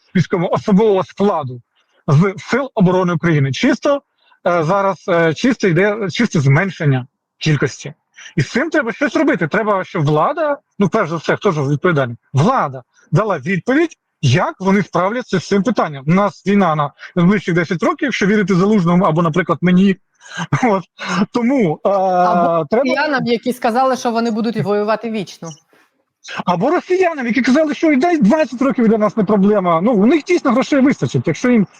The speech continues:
Speaker 1: так само будуть зараз давати нафту і торгувати, вони будуть стільки, скільки можна з нами воювати. Тому нам треба готуватися до того, щоб оборонятися від них. То треба дати питання, як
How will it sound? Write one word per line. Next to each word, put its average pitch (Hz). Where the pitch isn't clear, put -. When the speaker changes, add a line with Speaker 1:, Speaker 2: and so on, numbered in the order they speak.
Speaker 1:
так 226
само 240
будуть 196
зараз 180
давати 196
нафту 190
і 202
торгувати, 277
вони 330
будуть 262
стільки, 240
скільки 220
можна 190
з 160
нами 160
воювати. 147
Тому 254
нам 294
треба 285
готуватися 220
до 170
того, 214
щоб 170
оборонятися 156
від 127
них. 123
То 131
треба 269
дати 226
питання, 185
як 208